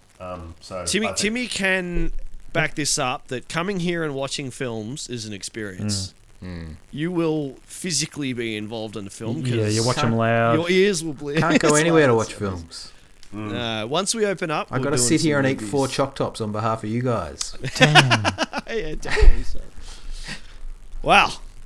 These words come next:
Speaker 2: Uh, what's next?
Speaker 4: Uh,
Speaker 3: Ratings.
Speaker 4: Al, Al, oh yes, ratings.
Speaker 2: Ratings.
Speaker 3: <laughs> We haven't done ratings yet. <laughs>
Speaker 2: Well, this is my, this is my film, so I guess, uh, I guess I'll go first. Um, yeah,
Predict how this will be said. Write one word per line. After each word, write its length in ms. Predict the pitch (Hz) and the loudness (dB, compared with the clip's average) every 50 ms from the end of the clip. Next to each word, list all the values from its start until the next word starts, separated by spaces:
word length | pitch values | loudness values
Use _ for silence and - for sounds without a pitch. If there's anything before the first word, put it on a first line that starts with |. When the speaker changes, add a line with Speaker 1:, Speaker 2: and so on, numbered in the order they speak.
| - - - | -18 -14 -10
Speaker 2:
Uh, 420 | 120 120 123 127 123 123 120 123 | -6 -4 -4 -4 -2 -4 -4 -4
what's 220 | 104 120 175 - - | -6 -6 -6 -6 -4
next? 300 | 208 185 - - - - | -6 -6 -8 -8 -6 0
Speaker 4:
Uh, 40 | 107 | 4
Speaker 3:
Ratings. 360 | - 160 170 170 170 175 - 185 | 6 6 8 8 8 6 6 6
Speaker 4:
Al, 460 | 190 196 190 151 131 120 113 120 - - | 6 6 6 6 4 2 0 -2 -2 2
Al, 380 | 147 139 139 139 135 139 151 143 143 | 4 4 6 6 4 2 2 2 4
oh 20 | |
yes, 540 | 139 143 147 139 131 - - - - - - - - | 4 4 4 2 0 -2 -4 -6 -6 -10 -12 -10 -2
ratings. 600 | 131 123 123 117 113 104 - 311 285 202 - - - | 0 2 2 2 0 -2 -4 -6 -6 -6 0 6 8
Speaker 2:
Ratings. 0 | |
Speaker 3:
<laughs> 120 | 247 - 262 | 8 10 10
We 60 | 214 | 8
haven't 180 | 208 185 175 170 | 8 8 6 6
done 140 | 151 147 143 | 4 4 2
ratings 300 | 143 139 135 135 127 123 | 2 2 2 0 0 0
yet. 140 | 127 120 - - - - - - - - | -2 -2 -4 -10 -14 -14 -14 -12 -8 -8
<laughs> 60 | 214 - - 262 - - 180 170 175 - - - | -8 -8 -8 -10 -4 0 0 0 0 0 -2 -2
Speaker 2:
Well, 180 | 175 190 202 220 220 | 0 0 2 2 0
this 160 | 220 - 226 | 0 0 0
is 100 | 202 170 | 0 0
my, 180 | 180 180 175 - - | 0 -2 -4 -2 -2
this 140 | 208 185 180 | -2 0 0
is 80 | 175 160 | -2 -2
my 180 | 185 180 175 | -2 -2 -2
film, 400 | 170 - - 170 170 185 214 302 - | -2 -2 -2 0 0 0 -2 -4 -6
so 200 | - - - 143 | -8 -10 -8 -8
I 360 | 139 143 143 143 139 143 143 139 | -8 -8 -8 -8 -8 -10 -10 -8
guess, 440 | - 139 139 131 - - - - - | -6 -6 -6 -6 -8 -8 -6 -6 -6
uh, 220 | 143 131 127 127 123 | -6 -8 -8 -8 -10
I 60 | 123 | -10
guess 200 | 117 127 123 - | -10 -10 -10 -8
I'll 80 | 139 127 | -8 -8
go 120 | 123 127 | -8 -8
first. 260 | 123 - 180 254 - - - - 330 - - - 76 - - - - - - - - | -8 -10 -10 -12 -12 -14 -8 -6 -6 -6 -6 -12 -16 -16 -16 -18 -18 -20 -20 -12 -6
Um, 340 | 131 147 156 156 156 156 - - - - - - - - - - - - - - - - - | -2 0 0 0 -2 -4 -8 -14 -20 -20 -20 -18 -16 -14 -12 -12 -12 -12 -12 -14 -16 -12 -4
yeah, 300 | 135 139 139 127 107 | -2 0 0 0 -2